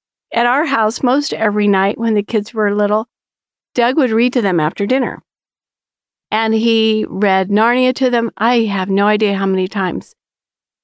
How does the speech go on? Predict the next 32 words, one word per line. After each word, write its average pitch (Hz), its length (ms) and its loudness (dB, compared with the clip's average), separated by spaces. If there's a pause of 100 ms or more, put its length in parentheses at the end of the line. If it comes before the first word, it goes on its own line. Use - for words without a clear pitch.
(120)
And 233 180 2
they 233 140 2
would 226 160 2
listen 220 460 0
intently, 196 720 -2 (100)
even 285 320 2
when 220 180 2
they 190 140 2
were 196 260 -2
so 277 380 -2
little. 226 400 0 (640)
They 214 200 4
may 214 220 2
not 214 240 2
have 202 120 -2
known 202 380 0 (560)
everything 233 440 0
that 180 140 -2
was 202 140 -6
going 165 320 0
on. - 240 -8 (680)
He 254 360 2
read 233 300 0
The 220 120 2
Lord 220 220 2
of 226 100 2
the 214 100 4
Rings 226 300 2
through 175 300 0
a 135 60 0
few 196 240 -2
times. - 600 -8